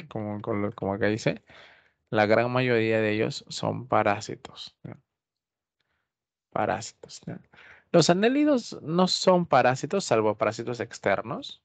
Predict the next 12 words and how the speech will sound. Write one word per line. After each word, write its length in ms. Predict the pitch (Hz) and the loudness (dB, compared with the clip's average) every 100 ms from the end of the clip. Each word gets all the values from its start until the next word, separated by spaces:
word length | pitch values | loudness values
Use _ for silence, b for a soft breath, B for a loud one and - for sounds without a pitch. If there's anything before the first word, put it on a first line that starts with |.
| _ | _
como 200 | - 107 | -14 -12
la 100 | 101 | -12
sanguijuela. 640 | 101 98 98 - - - | -12 -14 -14 -8 -8 -6
Un 120 | 123 107 | -8 -2
rato 320 | 101 98 110 | 0 0 -2
nomás 260 | 101 101 | -4 -6
te 100 | - | -6
parasita 420 | - 101 104 101 98 | -4 -4 -4 -4 -2
y 40 | |
luego 180 | 92 95 | 0 -2
se 100 | 98 | -2
larga. 320 | 92 101 190 | -4 -4 -6